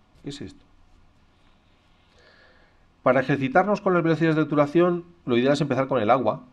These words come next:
que tiene un movimiento lento, en un río, en un mar, y empezar a bajar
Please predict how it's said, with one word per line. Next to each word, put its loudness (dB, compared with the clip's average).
que -14
tiene -12
un -10
movimiento -8
lento, -6
en -8
un -10
río, -2
en -12
un -8
mar, 0
y -4
empezar 0
a 4
bajar 2